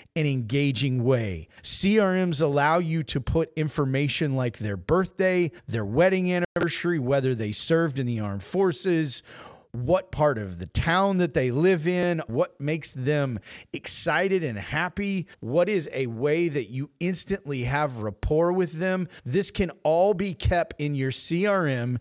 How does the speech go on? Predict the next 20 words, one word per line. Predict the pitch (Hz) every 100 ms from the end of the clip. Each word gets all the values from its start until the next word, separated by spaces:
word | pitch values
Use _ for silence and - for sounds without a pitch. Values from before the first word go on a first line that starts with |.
| -
so | - - 202 240 240
that | 135 110 101 143 - - -
whoever | - 196 - _ 180 208 208 240
is | 180 185 170
on | 170 180 175 175 175
your | 135 110 151 185
team | - 196 190 190
that | 156 147
is | 127
interacting | 165 156 147 165 - 139 113
with | 110 -
them | 107 104 107 - - -
is | 151 120
going | 135 143 165 180
to | -
be | 151 160 165 135
able | 139 135 135
to | - 139
engage | 123 113 95 113 107 92 85
them. | 85 -